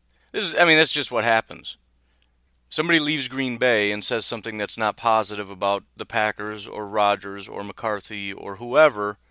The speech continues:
and he was mostly positive, but the instant guttural reaction from Packers fans, I think, is, "He's a liar. He's a liar. He's, he's off the reservation. He's make-," it's like,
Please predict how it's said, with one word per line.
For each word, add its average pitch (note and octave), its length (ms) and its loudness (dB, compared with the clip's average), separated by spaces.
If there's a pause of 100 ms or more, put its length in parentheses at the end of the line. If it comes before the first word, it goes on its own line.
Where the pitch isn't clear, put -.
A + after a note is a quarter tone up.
and A#3 140 -4
he C4+ 60 -2
was G3 120 -2
mostly A#2 320 0
positive, F2 640 4 (580)
but G2+ 260 -2 (100)
the B2 180 -6
instant C#3+ 380 0
guttural A#2+ 400 2
reaction A2 560 2
from G2+ 160 -16
Packers C#3 380 2
fans, G2+ 320 -2
I G2 80 0
think, G#2 280 -10
is, G2+ 260 -6 (220)
"He's F3 180 2
a D3 40 8
liar. B2 680 4 (500)
He's A3 180 2
a E3 80 8
liar. C3+ 480 10
He's, F3 240 0
he's F#3+ 220 0
off D#3 240 8
the C3 80 -6
reservation. B2 680 2
He's D#3 220 -2
make-," D#3 220 2
it's - 200 -10
like, F3+ 180 -12